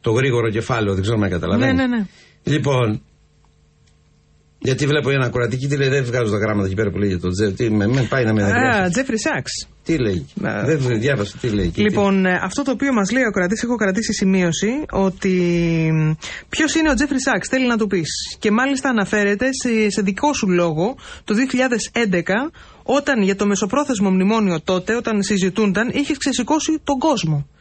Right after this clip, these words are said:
Speaker 2: Ήταν σε εξέλιξη διαπραγμάτευση.
Speaker 1: Είχα ξεσηκώσει
Speaker 2: Συνδέει τον Τζέφρι Σάξ με τη δική σου αντίδραση τότε.
Speaker 1: Ο, ο, ο, είχα θέσει το ερώτημα και
Speaker 2: Ναι.
Speaker 1: στα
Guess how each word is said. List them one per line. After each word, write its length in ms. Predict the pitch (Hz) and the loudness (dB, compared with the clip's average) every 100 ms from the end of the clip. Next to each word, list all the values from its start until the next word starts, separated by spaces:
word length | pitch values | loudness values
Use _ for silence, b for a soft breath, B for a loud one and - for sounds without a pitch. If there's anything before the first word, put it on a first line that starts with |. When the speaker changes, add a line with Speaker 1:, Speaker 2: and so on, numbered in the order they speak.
| b | b
Speaker 2:
Ήταν 120 | 247 | -2
σε 80 | 240 | 0
εξέλιξη 380 | 226 285 285 277 | 0 0 0 0
διαπραγμάτευση. 760 | 254 262 247 247 165 - 147 - | 0 0 0 0 -2 -4 -6 -4
Speaker 1:
Είχα 140 | 117 127 | -4 -2
ξεσηκώσει 400 | - 117 - 135 | -2 -4 -2 0
Speaker 2:
Συνδέει 420 | 247 226 320 320 | 2 2 2 2
τον 100 | 220 | 0
Τζέφρι 320 | 190 196 185 175 | 0 -2 -2 -2
Σάξ 280 | 185 170 208 | -2 -2 -2
με 80 | |
τη 80 | 185 | 0
δική 200 | 180 190 | 0 -2
σου 100 | 190 | -2
αντίδραση 400 | 175 170 165 156 | 0 0 -2 -2
τότε. 400 | 160 147 143 - - | -2 -2 -2 -4 -4
Speaker 1:
Ο, 60 | 156 - - | -8 -6 -2
ο, 80 | |
ο, 100 | 120 - _ _ _ | -4 -4 _ _ _
είχα 300 | 123 139 135 | -2 0 0
θέσει 280 | - 131 - | 0 -2 -2
το 60 | 101 | 0
ερώτημα 380 | 95 90 90 - | 0 0 -2 0
και 80 | |
Speaker 2:
Ναι. 60 | 214 | 0
Speaker 1:
στα 180 | 190 | 0